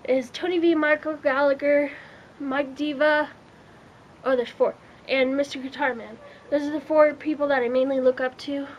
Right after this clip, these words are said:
when it comes to the film industry and what exactly I wanna do, because I wanna become a director one day. So anyways,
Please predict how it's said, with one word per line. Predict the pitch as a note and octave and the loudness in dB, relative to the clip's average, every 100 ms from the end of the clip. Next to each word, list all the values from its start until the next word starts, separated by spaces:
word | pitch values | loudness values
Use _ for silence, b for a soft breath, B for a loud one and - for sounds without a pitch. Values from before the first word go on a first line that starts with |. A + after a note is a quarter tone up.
| - | -14
when | B3+ A#3+ | -8 -8
it | B3 | -8
comes | C4+ B3 | -12 -12
to | - | -10
the | B3 | -8
film | A#3+ B3+ C4 | -6 -6 -6
industry | C4+ C4 - C#4+ B3+ B B B B | -8 -10 -8 -8 -8 B B B B
and | - A#3+ A#3+ | -6 -4 0
what | B3+ B3+ | 2 2
exactly | A3+ - B3+ B3+ A#3+ | -2 -4 -6 -2 -4
I | |
wanna | A#3+ A#3 | -2 -4
do, | A3+ A#3 A3+ | -4 -6 -6
because | A#3+ B3+ | -12 -8
I | C4+ | -4
wanna | C4+ C#4+ | -2 0
become | C4+ B3+ C#4 B3+ | -2 -6 -8 -8
a | |
director | A#3+ B3 B3 - | -4 -6 -6 -12
one | B3 G#3+ | -14 -14
day. | A3 - - - B B B B B B B - - | -14 -16 -18 -20 B B B B B B B -14 0
So | |
anyways, | F#4 A4+ F#4 B3 B3 | 4 4 4 0 -4